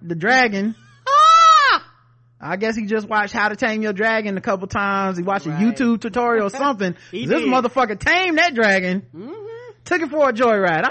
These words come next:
Speaker 1: n-, boy, the audacity. I knew this little nigga was gonna be a problem last week. I could see it in him.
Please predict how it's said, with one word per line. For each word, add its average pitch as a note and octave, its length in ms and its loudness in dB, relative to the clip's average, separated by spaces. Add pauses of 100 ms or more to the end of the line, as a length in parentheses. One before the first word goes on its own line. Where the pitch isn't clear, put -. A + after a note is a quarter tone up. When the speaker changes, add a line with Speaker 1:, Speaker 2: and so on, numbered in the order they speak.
Speaker 1:
n-, A#3+ 260 -4
boy, E4 400 2
the G#3 200 -2
audacity. B3+ 960 -2 (140)
I B3 120 -2
knew F4 340 -2
this E4 220 -4
little C4+ 200 0
nigga C4 320 -2
was C4+ 200 -2
gonna A#3+ 180 -4
be B3 160 -4
a C4 60 -2
problem C#4 520 0
last E4 420 0
week. B3 340 -8 (300)
I C4+ 100 -4
could A#3+ 180 -12
see F4+ 360 -2
it C4+ 60 0
in G3+ 200 0
him. G#2 200 -12